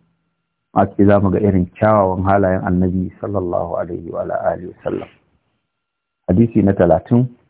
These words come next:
قال عن أبي هريرة رضي الله عنه قال: سمعت رسول الله صلى الله عليه وسلم يقول: "الفطرة خمس، الختان، والاستحداد،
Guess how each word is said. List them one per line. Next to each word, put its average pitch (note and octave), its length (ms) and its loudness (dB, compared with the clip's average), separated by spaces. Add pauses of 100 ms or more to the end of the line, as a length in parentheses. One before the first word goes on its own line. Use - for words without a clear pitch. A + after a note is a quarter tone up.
(1900)
قال A#2+ 220 8
عن A#2+ 280 4
أبي A2 220 4
هريرة A2+ 380 6
رضي G#2+ 340 4
الله A2 400 4
عنه A2+ 420 0
قال: A2+ 400 4 (420)
سمعت B2 340 2
رسول A#2+ 360 4
الله A2+ 360 2
صلى A#2 160 6
الله A2+ 340 4
عليه A2 380 2
وسلم A2+ 520 4
يقول: A2 600 4 (420)
"الفطرة A2 680 0
خمس، A2 580 2 (440)
الختان، A2+ 840 4 (380)
والاستحداد، G#2+ 1160 4